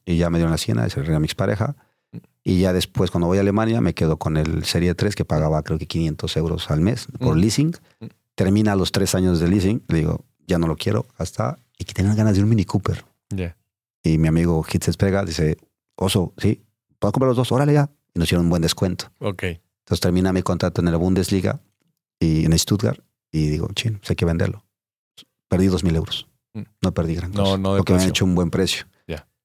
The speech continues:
Speaker 1: Entonces agarré y dije, "A todo dar, ya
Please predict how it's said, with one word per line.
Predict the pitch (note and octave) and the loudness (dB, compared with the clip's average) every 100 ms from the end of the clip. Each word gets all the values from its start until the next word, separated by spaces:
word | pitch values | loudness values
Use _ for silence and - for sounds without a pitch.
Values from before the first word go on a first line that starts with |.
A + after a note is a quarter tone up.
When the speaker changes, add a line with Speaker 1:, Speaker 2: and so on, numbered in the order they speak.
| - | -2
Speaker 1:
Entonces | F#2 E2 | 0 2
agarré | E2+ E2+ G2 G#2 | 0 2 2 2
y | |
dije, | F2 - | 0 -2
"A | B1 | -4
todo | E2 D#2+ F2 | -2 0 0
dar, | A#2+ C#3+ _ _ _ | -2 -4 _ _ _
ya | D#2 D#2 D2+ D2+ D#2 | -2 0 0 -2 -4